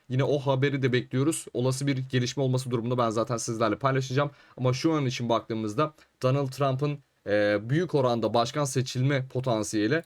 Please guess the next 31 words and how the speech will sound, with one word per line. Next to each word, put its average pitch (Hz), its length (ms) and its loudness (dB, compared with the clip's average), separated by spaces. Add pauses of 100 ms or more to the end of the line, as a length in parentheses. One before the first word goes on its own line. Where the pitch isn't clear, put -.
(120)
en 120 100 -2
azından 113 340 -2
baktığımızda 113 480 0
şu 117 120 0
anda 113 320 -2
destekleri 120 500 0
artmış 113 400 -2
durumda 147 340 0 (240)
ve 123 260 2 (200)
olası 131 540 2 (340)
Trump 156 340 -2
başkanlığı 110 600 0
durumunda, 127 500 0 (220)
e, 107 200 2
piyasa 139 360 -2
ne 135 160 2
yönde 117 400 0 (100)
ilerleyecek 117 640 0 (220)
birlikte 127 320 0
göreceğiz 127 400 0
ama 135 200 -2
şu 151 200 0
an 139 80 2
için 131 280 -2
bunun 143 220 0
ihtimali 131 560 0
bile 131 200 0 (240)
piyasayı 131 540 0
olumlu 123 380 2
fiyatlamış 117 580 -2
gibi 147 280 0